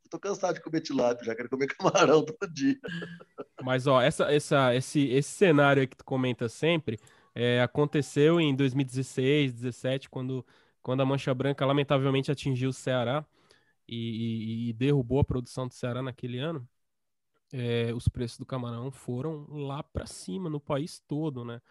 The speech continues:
Speaker 2: Então, foi o, foi o último grande momento, tá, da atividade. Nos últimos anos tá bem difícil, as margens tão bem apertadas, tem muito produtor vendendo camarão pra pagar as contas no prejuízo,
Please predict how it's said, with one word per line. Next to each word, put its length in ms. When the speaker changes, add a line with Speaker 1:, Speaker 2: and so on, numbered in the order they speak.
Speaker 2:
Então, 540
foi 260
o, 140
foi 200
o 60
último 320
grande 260
momento, 460
tá, 140
da 100
atividade. 560
Nos 140
últimos 360
anos 200
tá 160
bem 380
difícil, 340
as 60
margens 260
tão 160
bem 140
apertadas, 500
tem 140
muito 220
produtor 600
vendendo 960
camarão 320
pra 160
pagar 240
as 100
contas 320
no 120
prejuízo, 600